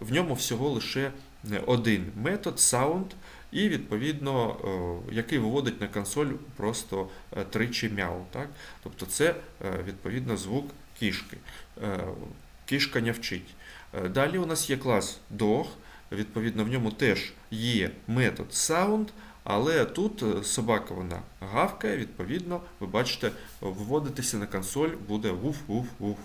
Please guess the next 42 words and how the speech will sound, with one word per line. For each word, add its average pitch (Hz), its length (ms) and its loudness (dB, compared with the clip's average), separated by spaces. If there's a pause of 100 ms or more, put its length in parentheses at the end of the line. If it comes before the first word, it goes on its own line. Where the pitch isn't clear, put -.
так 90 120 -4
би 92 120 -4
мовити, 87 420 -4
так? 127 160 0 (640)
От. 92 320 0
Ну 214 120 4
і 240 60 4
ми 208 120 4
створюємо 190 540 4
з 117 80 0
вами, 139 360 2
е, 107 520 0 (280)
два 123 280 0
об'єкти, 143 520 2
cat - 420 0
один 156 400 2
типу, 208 340 -2 (180)
е, 120 40 -4 (180)
клас 131 400 2
CAT, 123 180 4 (200)
і 170 240 -2
dog 107 340 4 (100)
один, 175 420 0 (300)
е, 120 40 -4 (120)
клас 117 380 4 (100)
dog, 147 200 2 (440)
і, 98 80 0
відповідно, 117 800 -2
відпрацюють, 113 840 0
е, 101 120 0
ці 139 260 -2
методи. 95 420 2
Метод 170 380 2
має 101 400 2
одну 135 300 2
і 107 60 2
ту 110 140 -4
саму 107 360 2
назву, 180 380 0
просто 143 500 0
в 110 160 -6
межах 120 340 0